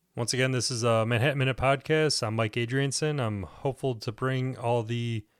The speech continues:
information that has been going on in the past month or so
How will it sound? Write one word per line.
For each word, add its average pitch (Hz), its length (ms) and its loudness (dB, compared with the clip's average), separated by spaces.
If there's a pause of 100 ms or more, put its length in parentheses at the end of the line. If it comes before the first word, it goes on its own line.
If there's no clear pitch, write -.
(140)
information 131 560 2
that 117 120 2
has 110 120 -2
been 110 160 -2
going 120 240 0
on 123 380 -4
in 123 100 -10
the 113 80 -6
past 123 480 -6
month 123 280 0
or 131 80 0
so 131 440 0